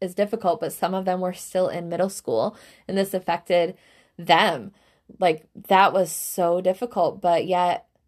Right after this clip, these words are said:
I had to say yes to the Lord regardless of, of any of that. And so that's my encouragement to you, is just to seek the Lord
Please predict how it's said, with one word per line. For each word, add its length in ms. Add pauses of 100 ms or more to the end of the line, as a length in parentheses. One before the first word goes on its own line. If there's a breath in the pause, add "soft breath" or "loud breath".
(760)
I 180
had 260
to 60
say 200
yes 260
to 120
the 100
Lord 340
regardless 580
of, 400 (200)
of 180
any 280
of 120
that. 320 (160)
And 180
so 420 (380 soft breath)
that's 240
my 120
encouragement 580
to 120
you, 400
is 220
just 340
to 280
seek 360
the 120
Lord 380